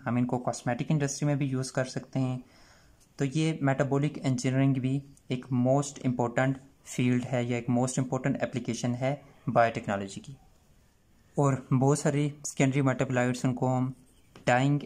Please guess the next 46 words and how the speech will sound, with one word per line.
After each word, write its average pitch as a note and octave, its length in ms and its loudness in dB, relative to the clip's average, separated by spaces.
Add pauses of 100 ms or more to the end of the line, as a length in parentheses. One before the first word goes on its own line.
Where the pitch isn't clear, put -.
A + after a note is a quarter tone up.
एजेंट्स C3+ 480 0
के C3 120 -2
तौर B2 240 -2
पे B2 160 -2
भी B2 120 0
यूज़ A#2 260 -4
करते A#2+ 280 -4
हैं, A#2 120 -4
कलर C3 280 0
देने A#2+ 240 -2
के A#2+ 100 -8
लिए A#2+ 80 -2
डिफरेंट A#2+ 300 -4
प्रोडक्ट्स A2+ 400 -4
को। C3+ 220 -4 (500)
तो C#3+ 60 2
यहाँ C#3+ 300 2
पे E3+ 300 -2 (120)
एक C3 140 -4
चीज़ C#3+ 180 2
आपने C#3 180 2
जहन C3 200 2
में C3+ 80 2
रखनी B2+ 220 -2
है D#3 60 0
कि D#3 100 -4
ये C3+ 140 0
सेकेंडरी C#3 420 0
मेटाबोलाइट्स C3 640 0
नेचुरली C#3+ 560 2
प्लांट्स B2 340 0
के C3 100 -2
अंदर B2+ 160 0
बनते A2 300 -2
हैं। G#2 120 -4 (800)
तो C3 60 -4
यहाँ B2+ 200 2
पे D#3 140 -2
पीछे D3+ 300 -4
हमने C#3 160 2
एप्लीकेशंस C3+ 760 -4
जो C3+ 120 0
हमने B2+ 260 0
स्टडी C3 340 -2
की C#3 120 -2
हैं, C3+ 320 0